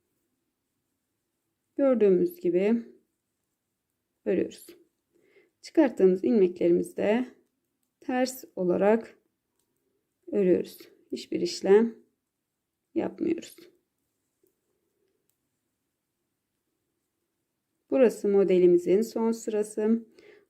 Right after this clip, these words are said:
Buradan sonra tekrar baştaki gibi modelimizi uyguluyoruz. Ne yapıyoruz? Tekrar baştaki gibi, buradaki gibi modelimizi uyguluyoruz. Tekrar göstereyim. Kenar ilmeğimizi örüyoruz.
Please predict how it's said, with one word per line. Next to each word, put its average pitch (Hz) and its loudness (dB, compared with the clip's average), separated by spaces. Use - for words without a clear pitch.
Buradan 202 2
sonra 349 2
tekrar 240 -4
baştaki 220 -4
gibi 202 0
modelimizi 196 0
uyguluyoruz. 185 2
Ne 285 -4
yapıyoruz? 185 0
Tekrar 196 -6
baştaki 220 -2
gibi, 208 -2
buradaki 190 2
gibi - -8
modelimizi 196 0
uyguluyoruz. - -4
Tekrar - -4
göstereyim. 208 0
Kenar 262 0
ilmeğimizi 170 4
örüyoruz. 214 2